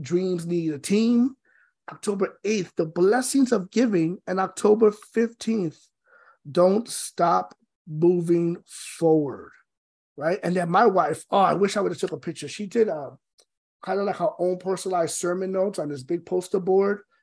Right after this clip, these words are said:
And I mean, I was encouraged to see that, um, for Don't Stop Moving Forward. So let's, let's, you know, mo-, like I, I told you about lo-, moving forward ten fo-, ten step weeks forward. Let's look at ten weeks back really quick, right?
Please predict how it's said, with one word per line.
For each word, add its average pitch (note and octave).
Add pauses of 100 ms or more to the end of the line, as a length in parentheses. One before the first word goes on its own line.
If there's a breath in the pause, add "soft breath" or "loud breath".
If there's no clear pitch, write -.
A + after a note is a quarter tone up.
(160)
And C#3
I C3
mean, C3+
I F3
was D3
encouraged C3
to -
see -
that, F#3 (440 soft breath)
um, B2+
for -
Don't D#3
Stop D3
Moving D3
Forward. G2+ (400)
So G#3+ (420)
let's, B3+ (100)
let's, C4+
you D#4
know, C4+
mo-, F#3+ (160)
like F#3+
I, F#3+
I G3+
told B3+
you C#4
about F#3
lo-, F#3
moving G3+
forward F#3+
ten F#3+
fo-, F#3
ten F#3
step -
weeks F#3+
forward. G#3+ (200 loud breath)
Let's A#3+
look C#4+
at G3
ten G#3+
weeks G3
back D3
really C3
quick, - (180)
right? C#3